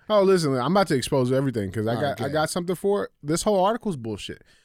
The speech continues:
Speaker 1: But this is them trying to push the narrative and push the idea, but we're gonna see what the real numbers are. Uh, but this last little quote says, "By most metrics, the path to stopping Trump has become much clearer," Madrid said. Uh, "The anti-Trump lane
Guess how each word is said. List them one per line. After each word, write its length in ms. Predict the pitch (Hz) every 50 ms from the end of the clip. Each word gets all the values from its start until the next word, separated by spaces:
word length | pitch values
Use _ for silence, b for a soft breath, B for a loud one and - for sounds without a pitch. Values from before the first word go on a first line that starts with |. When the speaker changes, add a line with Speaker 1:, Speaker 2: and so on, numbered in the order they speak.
| b b b
Speaker 1:
But 100 | - 139 143
this 140 | 175 180 240
is 180 | 226 208 175
them 200 | 175 185 202 208
trying 260 | 180 - 170 151 156 156
to 60 | 147
push 320 | - - 160 156 147 - -
the 100 | 143 135
narrative 460 | 135 139 151 180 196 170 139 120 120
and 140 | 113 110 -
push 280 | - 156 156 - -
the 180 | - 143 139 139
idea, 320 | 131 131 131 147 180 170 123
but 100 | 110 110
we're 120 | 131 160
gonna 160 | 202 214 196
see 140 | - - 196
what 160 | 180 170 -
the 60 | 147 139
real 140 | 147 143 135
numbers 300 | 139 139 135 123 101 87
are. 140 | 78 - b b b b b b b b b b b b -
Uh, 160 | 113 113 113
but 280 | 110 120 120 113 104 - - -
this 220 | 127 139 139 - -
last 220 | 160 160 160 -
little 100 | 160 139
quote 220 | - - 151 156 147
says, 160 | - 160 143
"By 160 | 139 147 143
most 320 | 151 165 185 208 208 -
metrics, 540 | 202 190 185 180 175 - 143 127 143 139 -
the 120 | - 143 127
path 440 | - - 170 165 175 190 202 - - -
to 200 | 165 143 139 139 _ -
stopping 500 | - - - 175 156 156 160 - 160 139
Trump 380 | 135 - - 151 131 127 113 -
has 160 | 143 127 123
become 320 | 123 131 117 - 131 120 120
much 180 | 117 113 - -
clearer," 300 | - 185 190 165 110 -
Madrid 360 | - 90 90 98 95 87 -
said. 240 | - 95 78 - B B B B B B B B B B -
Uh, 100 | 110 101
"The 160 | 98 117 120 127
anti-Trump 800 | 156 180 190 - - 185 170 170 - - - 185 185 - -
lane 360 | 131 120 117 110 113 120 123